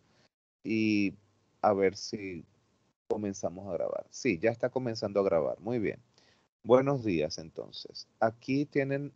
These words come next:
un material sencillo acerca de este hombre que se llamó José Rafael Pocaterra,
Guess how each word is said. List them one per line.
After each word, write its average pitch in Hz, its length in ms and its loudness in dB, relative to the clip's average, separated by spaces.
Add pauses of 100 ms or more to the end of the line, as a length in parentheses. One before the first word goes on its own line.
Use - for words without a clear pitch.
un 120 220 -6
material 127 500 4
sencillo 127 720 -2 (460)
acerca 101 760 4
de 92 460 6
este 104 260 0
hombre 117 300 2
que 113 120 -10
se 104 120 -4
llamó 87 460 -4
José 113 300 -4
Rafael 73 460 -2
Pocaterra, 120 720 4